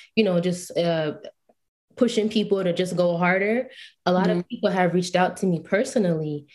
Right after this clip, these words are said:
Speaker 1: to just, "Can you review my, um, my portfolio?"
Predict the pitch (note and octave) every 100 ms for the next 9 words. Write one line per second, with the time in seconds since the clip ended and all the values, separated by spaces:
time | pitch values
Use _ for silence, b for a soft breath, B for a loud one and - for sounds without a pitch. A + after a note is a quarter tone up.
0 | B - F3+ F3 E3+ E3+ - - _ G#3
1 | B3 B3 A#3+ G3 G#3+ A3+ G#3 F#3+ F#3+ F#3
2 | - F3 F3 E3 D#3+ F3+ - _ _ _
3 | - F#3 F#3 F#3 - G3+ G3 F#3 E3+ D#3+
4 | D3+ D3